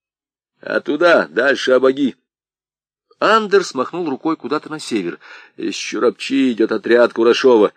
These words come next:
Генерал их должен перехватить. Поторапливайтесь». Из охраны складов возьмите дополнительно ещё одного солдата. Из Чурапчи? Красные?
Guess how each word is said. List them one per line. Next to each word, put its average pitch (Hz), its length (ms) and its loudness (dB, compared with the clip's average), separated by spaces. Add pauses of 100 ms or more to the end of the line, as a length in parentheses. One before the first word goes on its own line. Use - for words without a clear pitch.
(260)
Генерал 117 400 -2
их 107 160 -2
должен 107 380 -2
перехватить. 104 720 -8 (320)
Поторапливайтесь». 120 1200 0 (360)
Из 101 220 0
охраны 131 540 2
складов 113 640 2
возьмите 117 520 0
дополнительно 123 540 0
ещё 127 400 2
одного 120 340 2
солдата. 117 680 -2 (540)
Из 101 260 -10
Чурапчи? - 1400 -10 (1040)
Красные? 196 680 -8